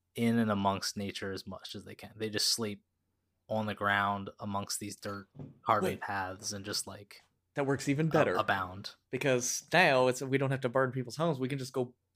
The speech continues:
Speaker 2: set a fire in the forest or something, and then they'll all be like, "Oh my god,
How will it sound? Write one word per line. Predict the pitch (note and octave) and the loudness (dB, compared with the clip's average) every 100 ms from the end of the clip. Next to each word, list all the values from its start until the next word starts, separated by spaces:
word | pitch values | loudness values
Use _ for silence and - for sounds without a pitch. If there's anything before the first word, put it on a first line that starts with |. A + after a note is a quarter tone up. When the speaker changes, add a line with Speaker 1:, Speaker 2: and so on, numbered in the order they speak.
| _ _ | _ _
Speaker 2:
set | - - D#3 | -4 2 2
a | |
fire | D3+ C#3+ E3 D#3+ | 2 4 6 6
in | B2+ | 4
the | B2+ | 0
forest | - A#2+ A#2 B2+ - - | -2 0 0 -2 -6 -6
or | B2 | -4
something, | B2 A#2 A2+ A#2+ C#3+ | -4 -6 -4 -4 -4
and | - | -8
then | B2 | -6
they'll | B2+ C#3 | -2 -2
all | C3+ | -2
be | B2+ | -2
like, | B2+ B2+ - | -2 -4 2
"Oh | A#4 A4+ | 2 2
my | A4+ | -4
god, | A#4 A#4 G4+ F4+ | -4 -4 -4 -8